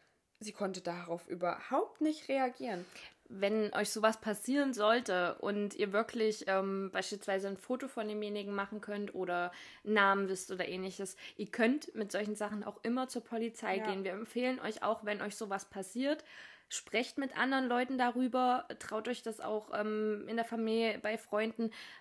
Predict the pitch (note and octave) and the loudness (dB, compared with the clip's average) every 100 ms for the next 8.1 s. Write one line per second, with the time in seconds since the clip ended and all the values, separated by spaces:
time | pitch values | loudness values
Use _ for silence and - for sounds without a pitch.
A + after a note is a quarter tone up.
0 | - A3 B3 D4+ - - B3 C4+ B3 G#3+ | 0 2 2 -2 -2 -2 0 0 0 4
1 | G#3 G#3+ G#3+ A3 A3 A3 A3 A3 A#3 G#3 | 4 6 4 4 4 4 2 2 -2 -2
2 | - G#3+ G3+ B3+ D4 - G#3+ G#3+ - - | -4 2 4 4 0 -2 -2 -2 -6 -4
3 | A3 A3 A3 - G3 G3+ G#3+ A3+ A3 - | -2 -2 -2 -4 -2 -4 -2 0 0 0
4 | G#3 G3+ G#3 G#3 - - - - A3+ A#3 | -2 0 -2 -6 -14 -20 -10 -4 -2 -2
5 | - - - A3 A3+ A3 - A3 - - | -2 -10 -8 -6 -4 -4 2 2 2 -2
6 | B3+ A#3+ - F#3 G#3 G3+ - F#3+ F3+ - | 0 0 0 0 2 -2 -2 -6 -8 -10
7 | - - G#3 - G#3 - - A3 G#3+ A3+ | -18 -6 0 4 2 2 -6 0 4 4
8 | G#3+ | 4